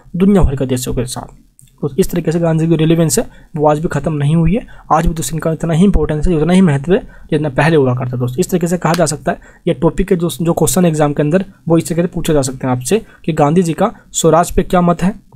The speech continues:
है ना, यानी कि स्वराज के ऊपर गांधी जी के विचार की विवेचना कीजिए, क्या आज भी ये प्रासंगिक है? तो दोस्तों last में जो मैंने point बताया आपको, ये सब आपको बताना होगा इन सभी points के reference में। Next point question जो है, स्वतंत्रता पे गांधी जी के विचार, पूर्ण स्वराज पे दोस्तों गांधी जी के विचार, and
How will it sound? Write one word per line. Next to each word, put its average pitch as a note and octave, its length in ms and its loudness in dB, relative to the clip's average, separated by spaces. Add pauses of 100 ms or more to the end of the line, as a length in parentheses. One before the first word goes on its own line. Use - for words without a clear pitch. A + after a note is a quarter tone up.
(160)
है E3 60 -2
ना, E3+ 120 -2
यानी C#3+ 200 -2
कि D3 80 -2
स्वराज D3+ 340 2
के F3+ 120 -2
ऊपर E3 140 2
गांधी D#3+ 220 0
जी D#3+ 80 -4
के E3+ 60 -2
विचार D#3 320 0
की D#3+ 140 -2
विवेचना D3+ 360 0
कीजिए, F3+ 340 2 (340)
क्या F#3 100 2
आज E3 240 0
भी E3+ 100 0
ये E3+ 80 2
प्रासंगिक D#3+ 560 0
है? G3 60 0
तो - 340 -6
दोस्तों D#3 200 0
last D#3 140 2
में E3+ 80 0
जो E3 60 -2
मैंने E3 160 -2
point D#3+ 180 -2
बताया D3 300 0
आपको, G#3+ 260 -2 (240)
ये D#3+ 120 2
सब D#3+ 220 0
आपको C3+ 180 -2
बताना C3 320 -2
होगा C3+ 380 -4
इन D#3+ 100 -2
सभी D3 180 0
points C#3+ 300 -2
के G#3+ 80 2 (340)
reference C3+ 500 0
में। B2 100 -2 (300)
Next D#3 200 0
point F#3 240 0
question F3 320 0
जो F3 100 2
है, F3 100 0 (260)
स्वतंत्रता D#3+ 480 -2
पे F3 80 2
गांधी E3+ 240 0
जी E3+ 80 0
के E3+ 80 4
विचार, E3+ 340 -2 (280)
पूर्ण G3+ 160 4
स्वराज E3 380 0
पे - 120 0
दोस्तों F3 240 -4
गांधी F3 200 0
जी F3 100 -2
के F#3 80 2
विचार, F#3 340 0 (420)
and F#3 180 0